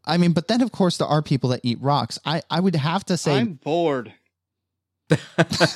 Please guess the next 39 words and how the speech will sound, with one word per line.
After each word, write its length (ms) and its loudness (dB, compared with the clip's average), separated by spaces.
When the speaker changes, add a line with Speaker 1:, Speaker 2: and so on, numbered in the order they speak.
Speaker 3:
Oh, 200 8
look 140 4
who's 120 4
bored 280 4
again. 260 -2
Speaker 1:
Oh, 460 2
wait, 420 0
wait. 260 0
I, 120 -6
I'm 160 2
sorry. 500 2
I 100 -2
didn't 200 4
know 140 4
we 160 2
were 120 2
here 220 2
for 480 -2
the 160 0
benefit 560 0
of, 340 -2
like, 320 -2
entertaining 800 0
you. 380 4
Speaker 2:
That's 180 -4
the 120 -10
whole 160 -2
premise 540 -2
of 100 -2
the 100 -2
show. 580 -2
Speaker 1:
No, 440 0
the 100 -2
premise 380 -2
Speaker 2:
That 160 -2
you 500 -6
weaklings 720 -4
entertain 580 -2
me. 280 -4